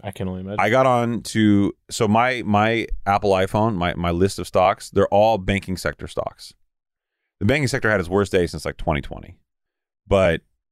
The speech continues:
Speaker 2: in my mind, I'm looking at this going like, "Oh my God, this is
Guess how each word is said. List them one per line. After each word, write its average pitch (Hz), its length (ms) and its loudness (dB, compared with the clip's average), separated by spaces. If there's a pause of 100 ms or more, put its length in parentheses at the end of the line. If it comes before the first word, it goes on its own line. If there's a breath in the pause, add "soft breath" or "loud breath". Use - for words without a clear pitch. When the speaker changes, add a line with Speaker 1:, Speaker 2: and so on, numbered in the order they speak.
(440)
Speaker 2:
in 101 140 4
my 117 200 4
mind, 107 300 0
I'm 95 80 0
looking 110 220 0
at 95 60 -4
this 95 120 -4
going 90 160 0
like, 80 140 -2
"Oh 104 80 0
my 90 120 0
God, 92 360 -4 (840)
this 123 300 -2 (100)
is 92 560 0